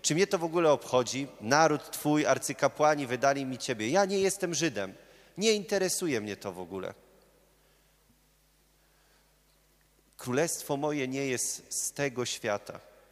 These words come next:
Gdyby królestwo moje było z tego świata, słudzy moi biliby się o mnie”. My często byśmy chcieli wprowadzić Jezusa właśnie w takie nasze ramy królestwa,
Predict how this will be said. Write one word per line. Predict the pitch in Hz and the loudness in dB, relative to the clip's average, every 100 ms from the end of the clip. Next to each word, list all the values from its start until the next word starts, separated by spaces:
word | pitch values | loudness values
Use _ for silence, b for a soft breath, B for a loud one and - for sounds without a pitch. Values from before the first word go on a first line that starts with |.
| - | -18
Gdyby | - 151 143 | -2 -2 -2
królestwo | - - 127 131 175 - - 123 | -8 -10 -4 0 2 0 -4 -4
moje | 120 117 104 | -2 -4 -4
było | 113 113 | -4 -4
z | - | -4
tego | 110 101 | -6 -8
świata, | - - 110 107 101 110 B B B - | -8 -4 -4 -4 -8 -8 B B B -12
słudzy | - 131 135 113 110 | -10 -8 -8 -8 -4
moi | 117 117 110 117 _ _ | -4 -4 -8 -14 _ _
biliby | 92 135 139 110 98 101 | -14 -12 -8 -8 -8 -10
się | - 95 | -10 -12
o | - 92 | -10 -12
mnie”. | 90 92 101 _ _ B B B B | -12 -16 -18 _ _ B B B B
My | 127 135 | 0 4
często | 180 175 175 | 4 2 0
byśmy | 147 - 147 | -2 -2 -2
chcieli | - 180 156 | 0 0 0
wprowadzić | 131 - 131 139 143 139 123 | -2 -2 2 2 0 -2 -2
Jezusa | 117 139 - 120 127 | -2 -2 2 2 4
właśnie | 120 120 127 | 2 0 -2
w | - | -2
takie | 123 123 | -4 -2
nasze | 120 123 120 | -2 0 2
ramy | 127 123 113 | 2 2 -4
królestwa, | - 117 117 - - 117 | -4 0 2 0 0 -2